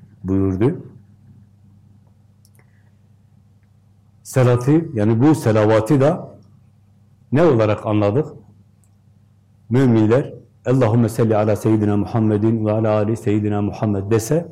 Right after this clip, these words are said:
selavat okumuş olur dedik. Ya da öyle öğretildi.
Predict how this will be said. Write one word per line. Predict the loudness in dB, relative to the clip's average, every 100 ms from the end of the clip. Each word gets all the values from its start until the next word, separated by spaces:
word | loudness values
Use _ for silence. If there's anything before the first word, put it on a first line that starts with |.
| -16
selavat | -2 0 2 0 -2
okumuş | -8 -2 -2 -2
olur | -4 -8 -14 _ _ _ _ -8
dedik. | 0 2 2 -2 -12 -20 _ _ _ _ _ _ _ _ -2
Ya | 0
da | 2 2
öyle | 4 4 2 -2 -18 -20 -6
öğretildi. | -2 -2 -2 -2 0 0 -2